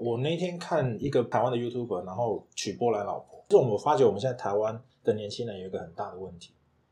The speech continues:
应该说我们这个社会给年轻人有一个很大的问题，就是你该做什么，或是你想做什么，或是你应该要做什么，对不起，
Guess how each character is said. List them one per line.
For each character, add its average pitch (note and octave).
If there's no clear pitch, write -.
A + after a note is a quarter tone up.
应 D#3
该 F3
说 E3+
我 B2+
们 G#2+
这 C#3+
个 B2
社 B2
会 A#2
给 G2
年 G2
轻 A2+
人 G2
有 F#2
一 F2+
个 F2
很 E2+
大 F#2+
的 F2+
问 F2+
题， -
就 G#2
是 G#2
你 A2
该 D#3+
做 D3+
什 A2+
么， -
或 C#3
是 C3+
你 B2
想 F#2+
做 G#2+
什 F2
么， E2+
或 B2+
是 B2
你 G2
应 C#3
该 D3+
要 C3
做 B2
什 E2+
么， -
对 B2
不 A2
起， -